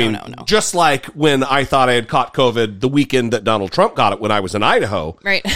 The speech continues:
Speaker 2: <laughs>
Speaker 1: I canceled my flight and fucking drove twenty-four hours back home from northern Idaho
Speaker 2: Which
Speaker 1: to
Speaker 2: is the
Speaker 1: Southern
Speaker 2: right
Speaker 1: California.
Speaker 2: thing to do.
Speaker 1: Absolutely. It's
Speaker 2: Yeah.
Speaker 1: irresponsible and, um, shitty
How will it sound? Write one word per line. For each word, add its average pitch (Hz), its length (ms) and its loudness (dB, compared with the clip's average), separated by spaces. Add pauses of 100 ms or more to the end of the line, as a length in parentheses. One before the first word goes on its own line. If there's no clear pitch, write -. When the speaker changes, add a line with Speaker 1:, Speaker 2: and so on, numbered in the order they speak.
(240)
Speaker 2:
<laughs> - 360 -12
Speaker 1:
I 175 80 2
canceled 180 560 0
my 123 160 2
flight 185 420 2
and 131 140 -2
fucking 131 340 0
drove 151 800 4
twenty-four 202 520 4
hours 127 360 2
back 107 220 0
home 110 280 0
from 101 500 -2
northern 107 360 2
Idaho 98 520 0
Speaker 2:
Which - 120 -2
Speaker 1:
to 320 60 2
Speaker 2:
is 294 80 0
the - 80 2
Speaker 1:
Southern 262 120 2
Speaker 2:
right 262 120 2
Speaker 1:
California. 170 340 -4
Speaker 2:
thing - 0 -
to 165 120 -10
do. - 120 -8
Speaker 1:
Absolutely. 160 720 0
It's - 200 -2
Speaker 2:
Yeah. 160 80 -2
Speaker 1:
irresponsible 139 840 0 (400)
and, 135 480 2
um, 107 680 2 (720)
shitty 135 460 -2